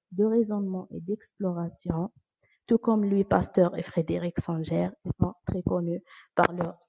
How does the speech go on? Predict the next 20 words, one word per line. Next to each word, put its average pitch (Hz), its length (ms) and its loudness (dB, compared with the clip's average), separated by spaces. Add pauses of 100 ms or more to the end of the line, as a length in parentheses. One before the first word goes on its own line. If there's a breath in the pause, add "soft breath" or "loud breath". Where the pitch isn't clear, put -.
(140)
recherche 175 580 0
scientifique. 185 720 -2 (1200 loud breath)
Et 285 180 8
si 269 180 0
vous 240 280 4
êtes 240 260 10
quelqu'un 247 440 6
qui 226 180 2
aime 202 160 6
la 208 160 8
polyvalence, 202 1040 8 (100)
qui 220 160 4
aime 226 260 8
être, - 380 4
شغل 202 320 6
يحب 196 340 2 (120)
ال-, 196 400 6 (160)
les 202 120 6
paramètres, 214 720 6
hein, 180 100 -2